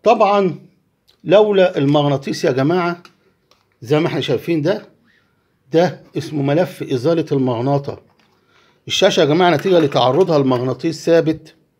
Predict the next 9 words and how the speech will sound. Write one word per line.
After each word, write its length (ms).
سواء 560
من 400
سماعات 800
أو 120
من 320
أي 260
جهاز 320
فيه 300
مغناطيس 840